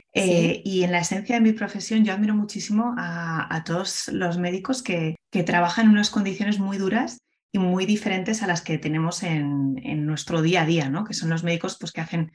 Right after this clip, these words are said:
Speaker 2: eh, labores de, de colaboración humanitaria en, en países en guerra, en países en vías de desarrollo.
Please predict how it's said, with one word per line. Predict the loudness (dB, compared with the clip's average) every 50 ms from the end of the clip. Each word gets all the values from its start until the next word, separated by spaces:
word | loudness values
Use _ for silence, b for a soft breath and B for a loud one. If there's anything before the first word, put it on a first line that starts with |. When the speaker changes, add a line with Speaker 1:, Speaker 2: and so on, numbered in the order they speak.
| b b b
Speaker 2:
eh, | -2 0 2 2 2 2 0 0 0
labores | 0 0 0 2 0 0 0
de, | 0 -2 -2 -2 -4 -4
de | -4 -4 -4
colaboración | -2 -4 -4 -2 -2 -4 -4 -6 -6 -4 -4 0
humanitaria | 0 2 2 2 2 2 2 2 2 2 2 -2 -2
en, | -2 -2
en | -2 -2 -4 -2
países | -2 -4 -4 -4 -4 -6 -6 -4
en | -4 -2
guerra, | 0 0 0 2 0
en | 0 0
países | 0 -2 -2 -2 -2 -4 -6 -6 b b b b b
en | 0 0
vías | 2 2 2 0
de | 0 -2
desarrollo. | -2 -2 -2 -2 -2 0 0 0 2 2 0 0 -2